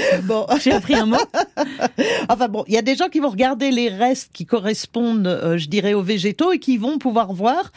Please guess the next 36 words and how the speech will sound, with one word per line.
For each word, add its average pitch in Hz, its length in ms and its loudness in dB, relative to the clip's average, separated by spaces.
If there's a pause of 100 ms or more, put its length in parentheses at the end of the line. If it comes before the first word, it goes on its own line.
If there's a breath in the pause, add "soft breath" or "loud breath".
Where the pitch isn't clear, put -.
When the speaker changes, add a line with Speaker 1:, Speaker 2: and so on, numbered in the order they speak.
(180 loud breath)
Speaker 1:
si - 300 2
c'est 302 260 0
une 233 280 2
espèce 262 600 -2 (100)
domestiquée 226 880 -2
ou 254 120 -2
pas. 165 220 -4 (420 loud breath)
Et 190 80 4
ce - 100 -4
qu'il 330 120 2
y 320 40 2
a 285 40 0
d'intéressant, 240 640 -2
c'est - 180 -2
qu'une 277 420 0
fois 311 280 0
qu'on 220 200 -4
passe 220 340 -2
à 185 60 0
l'élevage 202 480 0
et 185 60 0
l'agriculteur, 180 1000 0
à 214 100 2
l'agriculture, 202 800 -2 (260 loud breath)
on 254 140 2
se 285 160 -2
sédentarise, 240 720 0
on 220 100 0
fait 330 140 -2
des 262 100 2
villages 240 380 0
de 247 60 -4
plus 240 280 -2
en 240 100 0
plus 240 180 0
gros. 196 280 -2